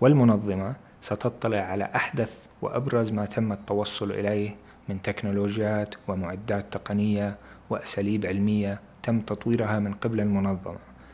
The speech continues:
كما أن التمرين يشكل فرصة في الواقع للخبرات الوطنية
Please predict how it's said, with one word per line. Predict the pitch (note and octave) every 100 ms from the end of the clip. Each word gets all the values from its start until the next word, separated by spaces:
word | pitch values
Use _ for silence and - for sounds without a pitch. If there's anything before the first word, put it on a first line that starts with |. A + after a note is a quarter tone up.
| - -
كما | B2 B2 A#2
أن | A#2
التمرين | G#2+ - G#2+ A2+ A2+
يشكل | G2+ - A2 - -
فرصة | - D3+ - F#2 G2 A#2 - - - -
في | -
الواقع | G2+ F#2+ F#2+ F#2+ G2+
للخبرات | G#2+ G2 - A#2 B2 B2
الوطنية | A2 G2+ G2+ G2 F#2+ F#2 G2+